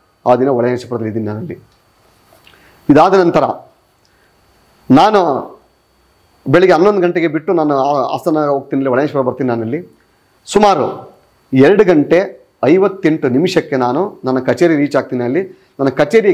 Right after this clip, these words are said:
ಗೇಟ್ ಒಳಗಡೆ ಕರೆಕ್ಟಾಗಿ ಮೂರು ಗಂಟೆ, ಎರಡು ಗಂಟೆ ಐವತ್ತೊಂಬತ್ತು ನಿಮಿಷ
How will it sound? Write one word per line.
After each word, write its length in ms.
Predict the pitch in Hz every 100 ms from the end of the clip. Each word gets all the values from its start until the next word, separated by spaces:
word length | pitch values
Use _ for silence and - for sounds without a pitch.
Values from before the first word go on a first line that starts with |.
| 117
ಗೇಟ್ 200 | 165 208
ಒಳಗಡೆ 360 | 147 165 143 131 156 - _ _ _ _ _ _ _ _ _ -
ಕರೆಕ್ಟಾಗಿ 420 | 185 190 165 147 127
ಮೂರು 200 | 160 190
ಗಂಟೆ, 240 | 151 123 123
ಎರಡು 260 | 156 160
ಗಂಟೆ 280 | 147 139 175
ಐವತ್ತೊಂಬತ್ತು 640 | 143 151 151 143 131 127
ನಿಮಿಷ 220 | 123 139